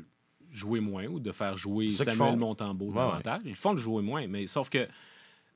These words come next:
Speaker 1: le soumettre au balotage, en espérant qu'une équipe le prenne, tu fais quoi à part...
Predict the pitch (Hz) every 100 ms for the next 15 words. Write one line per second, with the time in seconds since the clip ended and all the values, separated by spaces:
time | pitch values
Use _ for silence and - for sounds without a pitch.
0 | _ _ _ _ _ 113 123 - 196 214
1 | 151 123 104 120 131 165 - - _ _
2 | _ _ - 107 113 - 117 147 151 107
3 | 101 139 127 90 - - 110 131 147 120
4 | - _ _ _ - - 113 - 165 110
5 | 104 123 131 127